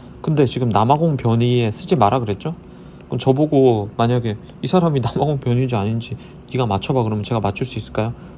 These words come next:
못 맞춥니다. 이거 진단이 필요합니다. 지금은 모든 환자에 대해서 남아공 변이, 영국 변이 구분을 안 해요. 물론 이 남아공 변이가 지금 빈도가 높지 않기 때문에 지금 약 투여하는 데는 큰 문제는 없을 것 같지만은,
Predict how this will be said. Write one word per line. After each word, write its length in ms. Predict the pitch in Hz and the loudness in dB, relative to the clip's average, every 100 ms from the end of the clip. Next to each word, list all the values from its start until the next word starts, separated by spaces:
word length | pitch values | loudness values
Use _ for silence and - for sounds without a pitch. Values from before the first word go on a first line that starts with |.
| - | -4
못 100 | 107 | 0
맞춥니다. 540 | 131 139 135 107 120 | 0 -2 -4 -4 -4
이거 120 | 104 104 | -4 -6
진단이 420 | - 123 139 135 | -4 0 0 0
필요합니다. 680 | - 156 135 113 101 107 135 - - - - | -4 -4 -4 -4 -4 -6 -8 -14 -20 -20 -12
지금은 600 | - 143 170 175 175 165 - - | -2 6 8 8 6 2 -6 4
모든 340 | 127 160 202 | 6 8 8
환자에 300 | 160 151 156 | 6 2 2
대해서 220 | 139 127 | 2 0
남아공 400 | 120 101 131 143 | 0 0 0 0
변이, 120 | 131 120 | 0 0
영국 280 | 110 131 | 0 0
변이 360 | 131 120 120 - - - - - | 0 0 0 -4 -10 -20 -20 -10
구분을 460 | - 139 147 139 - | -2 0 2 2 0
안 140 | 107 139 | 2 4
해요. 320 | 135 135 180 | 4 2 -2
물론 360 | 117 120 143 131 | -2 2 2 2
이 120 | 123 120 | -2 0
남아공 320 | 107 139 143 | 0 2 2
변이가 340 | 131 135 131 | 0 0 0
지금 180 | 123 110 | -2 -6
빈도가 480 | - 131 143 131 120 - - - | -4 -2 2 0 -2 -6 -20 0
높지 320 | 131 127 - | 0 0 0
않기 260 | 110 101 175 | 0 0 -4
때문에 440 | - 131 123 117 | 0 0 0 -2
지금 420 | 110 110 110 104 101 - | -2 0 0 -2 -4 -4
약 200 | 113 - | -4 0
투여하는 400 | 196 180 156 139 | 4 4 4 0
데는 220 | 131 120 | 0 0
큰 260 | - 175 117 | 0 -2 0
문제는 280 | 117 147 | -2 0
없을 280 | 104 - 87 | -2 -6 -6
것 100 | - | -2
같지만은, 600 | 123 - 120 113 147 190 | -2 0 -2 0 0 -2